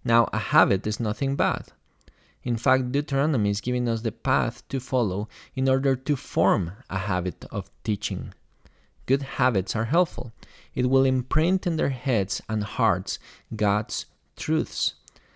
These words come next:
And then, when the time comes for them to defend their faith, the Holy Spirit will use those good habits and memory work and will help them to defend their faith.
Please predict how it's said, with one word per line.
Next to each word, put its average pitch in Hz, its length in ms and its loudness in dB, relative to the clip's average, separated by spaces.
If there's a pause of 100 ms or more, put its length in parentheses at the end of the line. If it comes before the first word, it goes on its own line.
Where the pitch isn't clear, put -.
(160)
And 101 220 2
then, 98 400 2
when 104 180 0
the 101 60 0
time 127 300 0
comes 120 280 -2
for 110 160 -2
them 110 220 -2
to 110 140 -8
defend 131 500 0
their 87 140 2
faith, - 460 -6 (420)
the 95 80 -2
Holy 139 240 2
Spirit 104 400 0
will 107 260 2
use 139 360 -2
those 120 340 2
good 143 300 -2
habits 87 580 -2
and 95 240 0
memory 123 340 2
work 82 400 -2 (340)
and 143 160 0
will 151 160 2
help 135 280 0
them 101 200 0
to 110 120 -2
defend 95 400 -2
their 117 140 -2
faith. - 440 -6